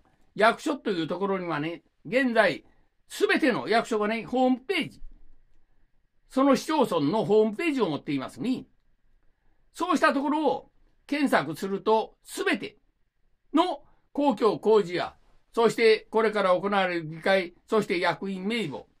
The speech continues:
ね、が全部記載されているものが出ますね。しかし、皆さん、あの現在、森友学園問題で、文書の改ざん、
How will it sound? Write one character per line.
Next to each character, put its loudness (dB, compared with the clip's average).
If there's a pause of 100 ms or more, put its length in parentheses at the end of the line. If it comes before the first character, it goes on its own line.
(1400)
ね、 -4
が 4 (140)
全 0
部 -8
記 -12
載 2
さ 0
れ -8
て -6
い -4
る -8
も -8
の -4
が 0
出 -4
ま -4
す -10
ね。 -8 (1200)
し -20
か 0
し、 -8 (240)
皆 0
さ -2
ん、 -12 (1000)
あ 2
の 2
現 0
在、 4 (1000)
森 2
友 2
学 2
園 0
問 0
題 2
で、 0 (1000)
文 2
書 -2
の -2
改 4
ざ 8
ん、 -4